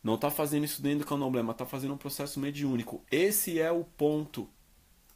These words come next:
A mediunidade dentro da minha religião é uma revelação de Deus. A mediunidade na religião do outro é uma profanação.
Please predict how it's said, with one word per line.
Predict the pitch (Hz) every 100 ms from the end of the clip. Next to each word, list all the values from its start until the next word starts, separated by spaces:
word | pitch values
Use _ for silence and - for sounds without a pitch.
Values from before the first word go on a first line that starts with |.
| - - - - - - _ _ _ _ _ - - -
A | 127
mediunidade | 170 170 151 175 175 156 135 135 127 123
dentro | 156 208
da | 185
minha | 170 151
religião | 147 135 131 120 123 139 233 262 - - -
é | 131
uma | 151 143
revelação | 151 147 143 131 127 139 139
de | 143
Deus. | 113 117 107 110
A |
mediunidade | 123 139 139 139 131 117 120 120 113
na | 113 127
religião | 143 139 123 107 110 107
do | 143
outro | 147 135 160 160
é | 139
uma | 143 143
profanação. | 151 147 139 139 147 - 123